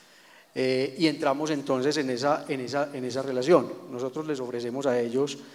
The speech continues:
eh, asistencia técnica, les ofrecemos créditos a una de estas asociaciones, por ejemplo, eh, y firmamos contratos,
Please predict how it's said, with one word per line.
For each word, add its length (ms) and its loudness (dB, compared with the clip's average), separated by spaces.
eh, 280 -6
asistencia 540 -6
técnica, 720 -2
les 480 -4
ofrecemos 800 -6
créditos 840 2
a 100 -4
una 280 -2
de 60 4
estas 200 -2
asociaciones, 560 0
por 160 -6
ejemplo, 460 -4
eh, 420 -6
y 80 -6
firmamos 340 -4
contratos, 680 -4